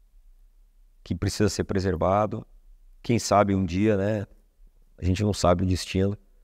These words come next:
Talvez se uma outra situação, uma outra condição possa voltar ao clube que tanto me deu nesse período todo e que eu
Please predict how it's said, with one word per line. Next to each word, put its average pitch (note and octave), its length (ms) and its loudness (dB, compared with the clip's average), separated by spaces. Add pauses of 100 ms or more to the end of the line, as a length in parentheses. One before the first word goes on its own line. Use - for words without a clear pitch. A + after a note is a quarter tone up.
(1040)
Talvez F#2 320 2
se - 160 -4
uma F2 160 4
outra F2+ 200 0
situação, F2 640 -2
uma F2 200 0
outra E2 200 -4
condição E2+ 500 -2
possa F2 320 -2
voltar F2+ 300 -2
ao F2 140 0
clube G#2+ 420 -2 (920)
que B2+ 400 2 (600)
tanto E3+ 320 4
me E3 120 0
deu F#3 440 2 (1400)
nesse G2 200 -4
período G#2+ 320 2
todo A#2+ 320 0
e B2 80 -2
que - 120 -8
eu B2 240 -2